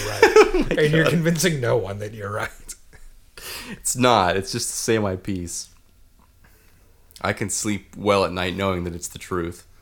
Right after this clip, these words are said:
Speaker 1: It is a good movie, though.
Speaker 2: It's a fine movie. It's, it's, it's, uh, Alan Rickman's, uh, coming out party.
Speaker 1: It really is. And he was, like, fifty already.
Speaker 2: Yeah. I like the story of the,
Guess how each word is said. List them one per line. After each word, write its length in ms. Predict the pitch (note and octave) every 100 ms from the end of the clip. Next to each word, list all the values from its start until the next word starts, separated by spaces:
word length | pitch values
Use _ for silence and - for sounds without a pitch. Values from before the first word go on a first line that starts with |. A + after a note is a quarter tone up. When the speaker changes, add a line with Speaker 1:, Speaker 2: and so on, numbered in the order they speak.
| - -
Speaker 1:
It 100 | C#3
is 140 | D3+
a 60 | C#3
good 260 | - A#2
movie, 280 | G#2+ G#2 -
though. 460 | - - - - F3+
Speaker 2:
It's 120 | F3+
a 40 |
fine 280 | F#3+ A3 G#3+
movie. 400 | C3+ G#2 F#2 G2 - - - - - - - - -
It's, 180 | - -
it's, 260 | G#2+ -
it's, 320 | A2+ G#2+ - A2
uh, 340 | A2 G#2+ G2+
Alan 300 | G2+ C3 C3
Rickman's, 500 | C3+ - C3+ B2+ A#2
uh, 240 | B2 B2 B2
coming 320 | D#3 D#3 E3
out 160 | D#4+
party. 380 | - - - -
Speaker 1:
It 100 | B2+
really 300 | B2+ F#3 C#3
is. 160 | F3 D3+
And 100 | A2+
he 80 | D#3
was, 120 | G#3
like, 160 | A#3 -
fifty 400 | D3+ F3 - G#2
already. 340 | G#2+ - - -
Speaker 2:
Yeah. 240 | G#2+ F3+ - - - - - - - - - - _ -
I 80 | F#2+
like 160 | A#2 A#2+
the 80 |
story 380 | G#2 A2 G#2 F#2+
of 120 | F#2
the, 100 | G2